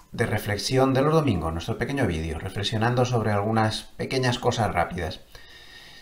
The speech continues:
Se está escribiendo mucho, esto está sacado del Twitter de Bespoke, sobre algo que ha pasado durante la semana pasada que se supone que es perjudicial, y es que todos los días de la semana pasada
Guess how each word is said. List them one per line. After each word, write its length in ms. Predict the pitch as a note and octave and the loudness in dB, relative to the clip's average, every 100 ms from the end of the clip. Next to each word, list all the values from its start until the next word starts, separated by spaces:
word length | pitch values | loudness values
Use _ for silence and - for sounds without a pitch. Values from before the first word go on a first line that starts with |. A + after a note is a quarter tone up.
| - | -6
Se 120 | C3 | 0
está 160 | B2 D3+ | 4 4
escribiendo 580 | - F#3+ F3 E3 C#3+ | 6 6 6 6 4
mucho, 500 | C3 F#3 - C#3+ E3+ A#2+ | 4 2 2 2 2 0
esto 360 | A#2+ - C3+ | -2 2 2
está 640 | B2+ - C3 B2 A#2+ A#2 | 2 2 4 6 6 6
sacado 600 | A2+ A#2+ A#2+ B2 A#2+ A2+ | 4 2 6 8 8 6
del 360 | G#2+ G#2 G2 F#2+ | 4 2 0 -2
Twitter 400 | A#2 A#2+ A#2+ A#2 | 0 2 4 4
de 80 | A2 | 4
Bespoke, 540 | G#2+ - C#3 C#3 - - - - - - - - - - - | 0 2 4 4 0 -14 -20 -20 -20 -20 -20 -20 -20 -20 -6
sobre 560 | - B2 B2 A#2+ A#2+ | 2 6 10 10 10
algo 320 | C3 C#3 D3+ D#3 | 10 10 6 6
que 80 | |
ha 100 | C#3+ | 6
pasado 760 | C3+ B2+ C#3 C3+ C#3 C#3+ C#3 B2+ | 4 4 6 6 6 8 8 8
durante 340 | A#2 A2+ A2 G#2+ | 6 4 4 2
la 100 | G#2+ | 0
semana 360 | G#2 A2+ A#2+ | 2 4 4
pasada 500 | B2 C3 B2+ C3+ C#3+ | 2 4 6 6 4
que 400 | A2+ G#2 G#2 G#2 | 2 0 2 0
se 140 | - G#2 | -2 -4
supone 440 | F#2+ A2 A2 A#2+ | -2 2 2 2
que 280 | A#2+ A#2 B2 | 4 4 4
es 80 | B2 | 2
perjudicial, 840 | A#2+ A#2+ A2 F#2+ A2 D3 B2+ F#2 | -4 -2 0 0 4 4 4 2
y 120 | G#2+ | 0
es 160 | D3 - | 0 -2
que 220 | - G#2+ | -2 -2
todos 440 | - C#3 E3+ E3+ | 2 2 4 2
los 240 | D3 A#2 A2 | 2 0 2
días 300 | C3+ A#2+ G2+ | 2 2 2
de 340 | G#2 G2 F#2+ | 0 2 0
la 140 | F#2 F2+ | 0 -2
semana 440 | F#2 G2+ A#2 A#2 | 0 2 2 2
pasada 540 | A2+ A#2 A2 C#3+ A#3 | 0 4 4 4 0